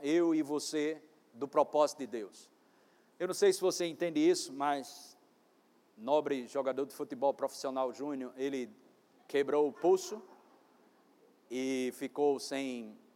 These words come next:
a... quebrou isso aqui mesmo, literalmente teve uma fratura aqui, ou foi desse lado. Só que ele sentia dor ainda na mão e nos dedos,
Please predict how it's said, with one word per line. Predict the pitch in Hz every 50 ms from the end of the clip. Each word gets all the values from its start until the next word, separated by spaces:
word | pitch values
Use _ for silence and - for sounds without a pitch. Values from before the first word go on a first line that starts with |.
| _ _ _ _ _ _ _ _ _ _ _ _ -
a... | 127 127 127 127 123 120 117 113 107 104 101 95 92 - - _ _ _ _ _ _ -
quebrou | 151 147 127 143 156 151
isso | 147 147 - 135
aqui | - - 151 156
mesmo, | 143 139 147 165 156 147 135
literalmente | 131 135 131 135 131 131 123 135 131 -
teve | 147 131 120
uma | 131 131 123
fratura | - - 131 117 - - 139 143 139
aqui, | 117 - 131 139 160 175 - - _ _ _ _ _ _ _ _ _ - -
ou | 120 123
foi | - - 123
desse | 120 117 - - 120
lado. | 120 131 - - - _ _ _ _ _ _ _ _ _ _ _ _ _ _ _ _ _ _ _ _ _ _ _ _ _ _
Só | - - 165 170
que | - - 160
ele | 156 143 139 151 156 147
sentia | - - 151 139 - 160 151 139 120 110 - - - - _ _ 98 -
dor | - 165 214 233 220 156
ainda | 139 139 165 208 214 175 147 131 123
na | 127 123
mão | 123 131 139 156 180 202 233 233 - _ _
e | - 135 143
nos | 143 135 - -
dedos, | 107 131 135 147 151 160 185 - - -